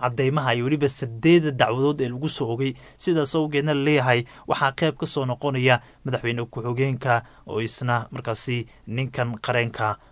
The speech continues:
uu, uu ahaa, laguna eedeynayo in,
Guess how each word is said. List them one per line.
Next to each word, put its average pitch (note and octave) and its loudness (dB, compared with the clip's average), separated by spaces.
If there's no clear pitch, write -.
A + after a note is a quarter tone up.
uu, A#2+ -2
uu A2+ -8
ahaa, G#2+ 2
laguna B2 -4
eedeynayo A#2 0
in, C#3 -4